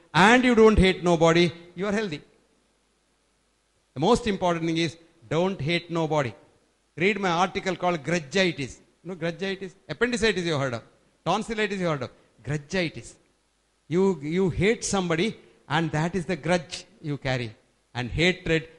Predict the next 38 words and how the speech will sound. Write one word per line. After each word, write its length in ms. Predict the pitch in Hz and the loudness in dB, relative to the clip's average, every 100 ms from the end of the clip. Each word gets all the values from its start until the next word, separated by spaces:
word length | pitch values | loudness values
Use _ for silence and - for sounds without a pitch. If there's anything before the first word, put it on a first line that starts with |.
| _ | _
is 160 | 139 - | -10 -6
the 100 | 135 | -6
biggest 540 | 123 135 185 180 - | -6 -4 0 0 0
load 420 | 139 143 160 160 | 0 2 2 2
on 220 | 175 139 | -2 -4
your 160 | 139 135 | -4 -4
back. 240 | 120 113 - _ _ _ _ _ _ _ _ _ _ _ | -4 -6 -8 _ _ _ _ _ _ _ _ _ _ _
Don't 300 | 143 180 170 | 0 0 0
you 80 | 185 | 0
ever 400 | 156 156 196 208 | 0 0 0 0
carry 340 | 165 160 170 | -2 -2 0
hatred. 460 | 143 160 151 139 107 _ _ _ _ - | 0 -2 -4 -12 -12 _ _ _ _ -8
Because 180 | 156 | -6
life 240 | 139 180 202 | -2 -2 -2
is 140 | 208 | -6
too 180 | - 240 | -6 -10
short. 300 | - 214 226 _ _ _ _ _ - | -8 -8 -8 _ _ _ _ _ -6
There's 160 | 160 | -4
no 140 | 170 208 | -4 -4
time 260 | 185 214 | -2 -2
for 120 | 202 180 | -4 -4
hatred. 360 | 202 - 175 - _ _ _ _ - | -6 -6 -12 -12 _ _ _ _ -4
And 320 | 151 165 160 - _ - | -2 0 -2 -10 _ -8
life 300 | 143 202 208 | -2 0 0
is 140 | 202 | -6
so 180 | 190 214 | -2 -4
short, 420 | - 208 185 196 | -2 -2 -2 -2
you 120 | 202 | -4
are, 80 | 202 | -4
you 220 | 214 202 | -4 -4
are 100 | 214 | -4
in 120 | 226 220 | -4 -6
a 80 | |
transit 480 | - 190 233 240 262 | -6 -4 -4 -6 -6
lounge 240 | 226 208 185 | -2 -2 -2
of 80 | |
an 120 | 170 160 | -2 0
airport. 400 | 180 160 143 | -2 -4 -10